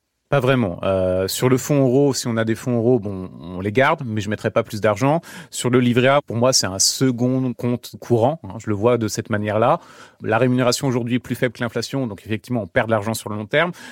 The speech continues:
Mais si éventuellement, il y a quelques années de cela, c'était, euh, un peu supérieur à l'inflation ou proche, ça permet de gagner un tout petit peu.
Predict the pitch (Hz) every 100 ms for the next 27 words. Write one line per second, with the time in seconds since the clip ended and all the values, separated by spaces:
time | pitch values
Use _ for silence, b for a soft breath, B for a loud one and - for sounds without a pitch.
0 | B B 117 135 135 - 120 120 113 113
1 | - 120 131 113 101 110 110 113 110 -
2 | 120 - - 113 113 92 - B 113 113
3 | 127 - 123 113 120 104 101 - 107 -
4 | 104 - 139 156 - 101 98 123 127 127
5 | 131 127 - 117